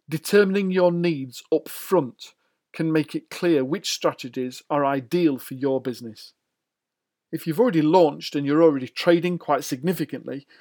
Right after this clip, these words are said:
you can experiment with these strategies until you determine which is the best one that works for you. You might also choose to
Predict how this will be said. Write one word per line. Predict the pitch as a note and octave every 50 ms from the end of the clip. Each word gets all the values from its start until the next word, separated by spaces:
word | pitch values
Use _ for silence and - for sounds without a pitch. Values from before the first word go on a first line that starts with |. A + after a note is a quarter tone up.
| _ -
you | F#3+ G3
can | - - G#3+
experiment | G#3 - - - - - - A#3+ B3 A#3+ G#3+ F3 D3+ C#3+ -
with | D3 B2+ A#2+
these | C#3 C3 B2+ -
strategies | - - C3+ A2+ - - B2 C#3 C#3+ D3 C#3 - _ _ _ -
until | - F3 E3 - - G#3 F#3+
you | F#3 E3
determine | F3 E3 - - A#3+ A3 E3+ D3+ D3 D3
which | F#3 A3+ - - - - _
is | - D#3 C#3
the | D3 D#3+
best | - - D#3+ C#3 - - -
one | D#3 C#3+ C#3+ C#3+
that | D3
works | D3 C#3+ C#3+ C#3+ C3+ C#3 -
for | - -
you. | C#3 B2+ B2+ A2+ A2+ A#2 _ _ _ _ _ _ _ _ _ _ _ _ _ _ _ _ _ _ _ _ _ _ _ _ _
You | D3+ D#3+
might | E3 E3+ F3 E3+ -
also | F3 G3 G#3 - - D3
choose | C3+ - - C#3 C3+ C3+
to | - D#3+ D#3